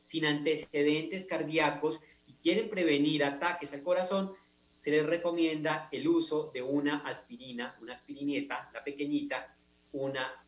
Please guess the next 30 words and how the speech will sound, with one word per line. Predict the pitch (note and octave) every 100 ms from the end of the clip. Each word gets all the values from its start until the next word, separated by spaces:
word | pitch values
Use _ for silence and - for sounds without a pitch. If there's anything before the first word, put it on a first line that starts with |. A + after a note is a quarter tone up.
| -
diaria, | B2 F#3 G3 G3+ G#3 G#3 -
bien | C3 C3+
sea, | - C#3 C#3 -
recomienda | - - A#2 A#2+ C3+
a |
los | C#3+
médicos | C#3+ C#3 C#3+ C#3
sobre | B2+ B2+
todo | - C3+ C3 - -
en | C#3
la | C3
noche | B2 B2+ - C#3+ C#3+
antes | C3+ C3 C#3 C3
de | B2+
dormir | A#2+ A#2+ D3 F3+ - _ _ _ -
o | C#3+ D#3 -
bien | - B2+ A#2+
temprano | B2+ B2 B2 A#2+ A#2+ - _
en | B2+ A#2+
la | A#2
mañana, | B2 D#3+ F3+ F3
y | E3+
eso | D3+ D3+
ayudaría | C#3 C#3 A#2 B2 B2
a | B2+ A#2+
evitar, | A#2 A2+ A2+
pues, | B2 A2+
algún | G#2+ G2+ G2+
ataque | G#2 A2 -
cardíaco. | - D#3+ G#3 - -